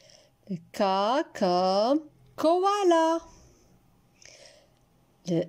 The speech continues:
L comme lion. Le M comme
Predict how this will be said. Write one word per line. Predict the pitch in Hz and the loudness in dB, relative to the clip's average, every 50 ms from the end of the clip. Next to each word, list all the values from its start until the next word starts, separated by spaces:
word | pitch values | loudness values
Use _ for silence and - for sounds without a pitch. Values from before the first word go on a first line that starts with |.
| - - | -8 -4
L | - 220 208 196 185 185 185 185 185 185 185 190 202 240 285 370 440 - - _ _ - - | -2 0 0 0 0 0 2 2 2 4 4 4 2 2 2 0 -2 -4 -8 _ _ -20 -12
comme | - - 202 185 180 180 180 185 196 208 220 233 247 277 294 294 - - _ _ - | -4 -2 0 0 2 2 0 2 2 0 0 0 0 -2 -4 -4 -8 -16 _ _ -4
lion. | 214 208 214 226 233 247 262 277 311 311 277 240 220 202 - _ _ _ _ _ _ _ _ _ _ _ _ _ _ _ _ _ _ _ _ _ _ _ _ - - - - - - - - - - - - - - - | -2 0 0 2 2 2 2 4 4 2 2 0 -4 -10 -18 _ _ _ _ _ _ _ _ _ _ _ _ _ _ _ _ _ _ _ _ _ _ _ _ -20 -20 -20 -20 -20 -20 -20 -20 -20 -20 -20 -20 -20 -20 -10
Le | - 185 175 180 175 - - - - | -8 -6 -4 -4 -6 -6 -10 -12 -6
M | - 202 190 185 185 185 185 185 190 196 202 208 220 240 277 330 466 494 _ _ _ _ _ _ _ _ _ _ _ - - | -4 -2 0 0 2 2 2 4 4 4 2 2 2 2 2 0 -2 -4 _ _ _ _ _ _ _ _ _ _ _ -12 -4
comme | - 208 190 185 185 185 185 190 196 208 233 277 349 | -2 0 0 2 2 2 2 2 2 2 2 0 0